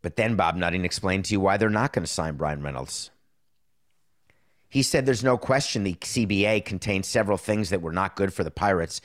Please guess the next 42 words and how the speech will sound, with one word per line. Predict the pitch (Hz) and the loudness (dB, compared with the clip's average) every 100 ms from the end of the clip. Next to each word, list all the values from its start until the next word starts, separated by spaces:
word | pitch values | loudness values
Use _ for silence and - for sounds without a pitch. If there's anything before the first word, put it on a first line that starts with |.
| - - | -14 -8
and | 85 | -4
very | 76 110 113 | 0 2 2
few | - 87 | 0 -4
things | - 95 95 | -2 -4 0
that | 101 | 0
were | 110 | 0
excellent | 127 - 95 76 | -2 -4 -8 -8
for | 80 | -10
us. | 65 - - - - | -10 -10 -12 -14 -8
Do | |
you | 98 | -2
remember | 107 120 | 2 4
when | 120 | 4
the | 107 | 2
C | - | 0
B | 117 110 | 2 4
A | 110 | 4
was | 107 | 2
signed | 107 110 107 | 0 0 0
and | |
I | 95 | -2
told | - 110 110 | -2 -2 0
you, | 101 117 - - | 2 2 0 -8
as | 92 90 | -4 -4
a | 87 | -4
small | - 110 113 | 0 2 2
market | 107 107 104 | 2 0 -6
team | - 113 117 - - | -2 0 0 -2 -4
and | 90 | -4
a | |
small | - 110 107 | -2 2 2
revenue | 104 107 107 | 4 2 0
team, | 98 117 110 | 0 -2 -2
if | - | 0
I | 104 | 0
were | 104 | 0
the | |
president | - 117 110 107 | 0 0 0 -2
of | 98 | 0
the | 101 | 2
Marlins | 113 110 107 | 2 0 -4
still, | - 117 | 2 4